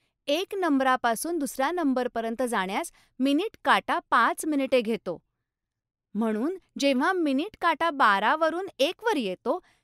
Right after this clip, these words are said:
तेव्हा एक मिनिट नाही, तर पाच मिनिटे होतात. ठीक असेच, जेव्हा मिनिट काटा बारा वरून दोन वर येतो,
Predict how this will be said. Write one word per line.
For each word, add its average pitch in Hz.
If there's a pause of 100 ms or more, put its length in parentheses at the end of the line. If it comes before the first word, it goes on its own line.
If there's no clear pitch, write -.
(120)
तेव्हा 294 (120)
एक 349
मिनिट 302
नाही, 214 (220)
तर 415 (240)
पाच 311
मिनिटे 381
होतात. 285 (1800)
ठीक 311
असेच, 262 (260)
जेव्हा 285
मिनिट 302
काटा 339
बारा 233
वरून 320
दोन 254
वर 403
येतो, 285